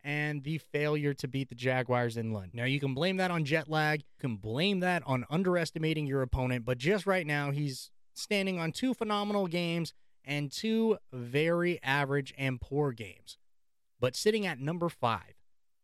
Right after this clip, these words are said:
one of the ageless wonders, and in my book, a future Hall of Famer, we have Matthew Stafford.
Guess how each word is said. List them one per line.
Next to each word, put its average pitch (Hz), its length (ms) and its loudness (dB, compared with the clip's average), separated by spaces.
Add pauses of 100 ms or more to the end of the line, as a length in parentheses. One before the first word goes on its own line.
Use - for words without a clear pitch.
(360)
one 160 180 0
of 202 100 0
the 170 160 0
ageless 131 460 0
wonders, 101 440 -12 (460)
and 143 120 0
in 139 100 2
my 180 200 2
book, 120 440 0 (800)
a 127 140 0
future 131 360 -2
Hall 117 220 2
of 107 80 -4
Famer, 110 400 -2 (460)
we 175 180 2
have 143 280 -2
Matthew 117 440 0
Stafford. - 420 -10